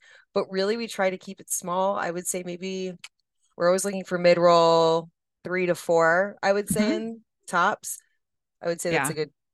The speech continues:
Speaker 1: a good starting point.
Speaker 2: There was a report that came out not too long ago from another agency that said that they saw best results when there were no more than two ads back to back.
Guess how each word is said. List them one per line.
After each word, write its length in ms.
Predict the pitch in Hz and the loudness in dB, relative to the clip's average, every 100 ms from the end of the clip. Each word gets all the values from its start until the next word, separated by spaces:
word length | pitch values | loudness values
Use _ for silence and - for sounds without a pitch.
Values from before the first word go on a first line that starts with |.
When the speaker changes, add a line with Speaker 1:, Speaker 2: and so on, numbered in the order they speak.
| _ | _
Speaker 1:
a 60 | - | -8
good 160 | 160 | -8
starting 300 | - 147 143 | -2 -2 -2
point. 280 | - 135 131 _ _ _ _ _ - | -4 -6 -6 _ _ _ _ _ -2
Speaker 2:
There 120 | 349 | 0
was 160 | 415 | 2
a 80 | 440 | 2
report 420 | 381 269 294 254 254 | 0 0 0 0 -2
that 120 | - | -2
came 220 | 226 190 | -2 0
out 160 | 175 - | -2 -2
not 240 | 165 135 | -4 -6
too 200 | - 214 | -6 -4
long 240 | 175 156 160 | -2 -2 -2
ago 560 | 156 165 160 165 165 - | 0 0 2 2 0 -4
from 460 | - 180 170 165 - | -4 -2 -2 -4 -4
another 460 | 170 170 160 160 160 | -4 0 0 0 -2
agency 560 | - 165 180 180 190 175 | -2 -2 -2 -4 -4 -2
that 260 | 156 - | -2 -4
said 220 | - 165 160 | -4 -4 -4
that 140 | 156 | -2
they 160 | 156 156 | -4 -2
saw 220 | 180 160 | -2 -2
best 380 | 156 143 - 170 | -2 -4 -6 -8
results 460 | 160 160 156 - | -2 -2 -2 -4
when 140 | 175 160 | -6 -4
there 160 | 160 | -4
were 160 | 156 151 | -2 -4
no 100 | 151 | -4
more 220 | 156 151 | -4 -4
than 240 | 156 156 | -4 -4
two 300 | - 175 156 | -4 -2 -2
ads 400 | - 151 147 165 | -2 -2 -2 -4
back 320 | - 202 214 - | -2 -4 -4 -6
to 100 | 240 | -2
back. 460 | 233 240 233 - | -2 -2 -6 -14